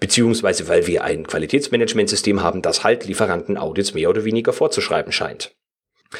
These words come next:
Warum kommen externe Auditoren? Weil diese Audits notwendig sind, damit wir unser Zertifikat bekommen. Bei diesen Zielsetzungen steht meistens nicht die wirkliche Qualität im Vordergrund, und zwar die Qualität,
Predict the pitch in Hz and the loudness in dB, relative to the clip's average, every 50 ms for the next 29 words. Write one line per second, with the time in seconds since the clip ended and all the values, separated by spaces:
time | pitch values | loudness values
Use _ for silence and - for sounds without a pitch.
0 | - - - - 85 113 254 240 196 - - 208 233 - - 107 - - - - | -16 -10 -2 0 2 4 4 2 2 2 0 2 2 2 2 0 -2 -2 -2 -2
1 | 92 87 87 87 - 78 - - 80 - - - 90 90 127 233 294 - - - | 0 0 2 2 2 2 0 -2 -6 -6 -2 2 2 2 2 2 -2 -6 -12 -20
2 | _ _ _ _ _ _ - - - - 90 92 117 160 175 180 196 170 180 - | _ _ _ _ _ _ -20 -16 -6 0 2 2 2 2 2 2 0 2 0 0
3 | - - 107 117 123 127 123 - - - 98 101 101 98 101 101 101 104 - - | 2 2 2 2 0 -2 -4 -4 0 2 2 2 2 2 2 2 2 2 2 2
4 | 123 - - 120 110 95 - 87 80 92 117 110 - 123 - 139 160 160 - 170 | 2 2 2 0 0 0 -2 -2 -2 -2 -2 -2 -2 -2 -2 -2 -4 0 0 0
5 | 233 247 - - - - 85 73 - - - - _ _ _ _ _ _ _ _ | 0 0 0 -4 -2 -2 -2 -2 -4 -10 -14 -18 _ _ _ _ _ _ _ _
6 | _ _ _ _ _ _ _ _ _ _ _ _ _ _ _ _ _ _ _ _ | _ _ _ _ _ _ _ _ _ _ _ _ _ _ _ _ _ _ _ _
7 | _ _ _ _ _ _ _ _ _ _ _ _ _ _ _ - - - - - | _ _ _ _ _ _ _ _ _ _ _ _ _ _ _ -20 -18 -18 -12 -4
8 | - 117 113 165 220 214 233 226 226 190 185 185 170 190 170 170 - 160 160 156 | -2 0 2 2 2 2 2 2 4 4 4 4 4 4 2 2 2 2 2 4
9 | - - - 127 - 101 87 98 127 - - 139 - 101 104 107 - - 104 92 | 2 2 0 -2 -2 -2 0 0 0 0 0 -2 0 0 0 0 0 -4 0 0
10 | 101 110 - 107 - - - - 85 85 85 - - - 110 - - - - - | 0 0 0 -4 -6 -6 -2 0 0 0 0 -2 0 0 0 0 0 -6 -4 -4
11 | - 73 - - - 73 71 - - - - 95 92 120 117 - 95 87 90 87 | -4 -2 -4 -6 -6 -4 -6 -6 -4 -2 0 0 0 0 0 0 0 0 0 0
12 | - - 139 147 - | 2 4 2 2 2